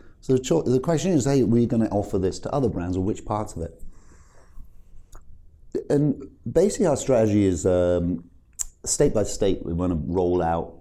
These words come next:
a brand and find a brand partner. We think that Can of Bliss as a brand, I mean, it's an early brand now, but Can of Bliss as a brand will be, is gonna be relevant enough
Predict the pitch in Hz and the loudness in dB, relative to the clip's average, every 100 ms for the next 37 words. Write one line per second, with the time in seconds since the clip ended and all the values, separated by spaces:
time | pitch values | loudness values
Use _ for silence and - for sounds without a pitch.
0 | - - - - - 78 135 104 87 - | -20 -20 -20 -14 -6 0 0 0 -2 -2
1 | 87 82 80 85 87 76 69 76 - - | -2 -2 -2 -2 -2 -4 -6 -8 -12 -20
2 | - - - - - - - - 127 175 | -20 -20 -20 -20 -20 -20 -10 0 2 2
3 | 139 101 135 110 85 101 95 78 80 90 | 2 0 2 0 2 2 2 -2 -2 0
4 | 101 117 127 139 127 117 104 113 92 95 | 0 2 2 2 0 0 2 2 2 0
5 | 85 87 113 165 - - - - - 196 | 0 -2 -2 -4 -10 -16 -18 -6 -4 0
6 | 160 127 127 95 87 80 170 165 110 98 | 2 2 0 -2 -6 -4 -2 0 0 0
7 | 90 92 82 - 98 80 - 117 107 95 | -2 -4 -2 0 0 0 2 4 6 6
8 | 98 110 107 98 85 98 107 82 - | 6 4 4 2 2 2 2 -2 -8